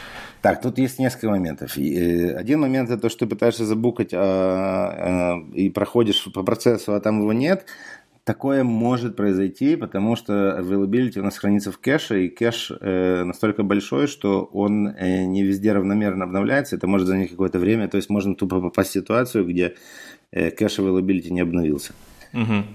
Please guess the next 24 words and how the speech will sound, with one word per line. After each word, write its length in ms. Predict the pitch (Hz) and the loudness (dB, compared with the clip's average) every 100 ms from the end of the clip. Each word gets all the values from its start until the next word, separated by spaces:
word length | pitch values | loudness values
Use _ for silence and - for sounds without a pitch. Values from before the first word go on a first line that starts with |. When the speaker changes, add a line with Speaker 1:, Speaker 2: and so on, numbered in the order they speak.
| - - | -16 -6
Speaker 1:
Это 360 | 104 117 104 | -2 0 0
отдельно. 500 | 95 95 98 85 78 | 0 0 2 2 -4
Второе, 760 | - - 113 139 147 139 131 120 - | -10 -6 -2 0 0 0 0 -2 -2
э, 280 | 101 98 92 - | 0 0 -2 -6
м, 280 | 101 104 95 | -2 0 0
почему 360 | - - 117 123 | -4 -6 0 2
мы 140 | 117 | 2
показываем 580 | 107 117 117 101 107 104 | 0 0 0 2 2 2
уже 160 | 98 95 | 2 0
забуканные 520 | 107 113 - 110 107 | 0 0 0 0 -2
отели, 460 | - 160 156 113 - _ _ - _ _ _ - | 0 0 0 -2 -8 _ _ -20 _ _ _ -6
э, 380 | 90 87 87 87 | 0 2 2 2
насколько 520 | 90 90 123 113 104 | 2 0 0 0 0
я 200 | 104 95 | 0 0
помню, 460 | - 131 151 110 90 | 0 -2 0 0 0
я 280 | 90 98 95 | 2 2 2
последний 380 | - 101 98 | -2 -2 0
раз 180 | 98 90 | 0 0
довольно 280 | 87 90 90 | 0 0 0
давно 220 | 92 147 | 0 0
смотрел 420 | 156 107 95 95 | 0 -2 0 0
в 40 | 87 | 0
эту 140 | 87 | -4
тему, 480 | - 95 90 85 | -2 0 2 0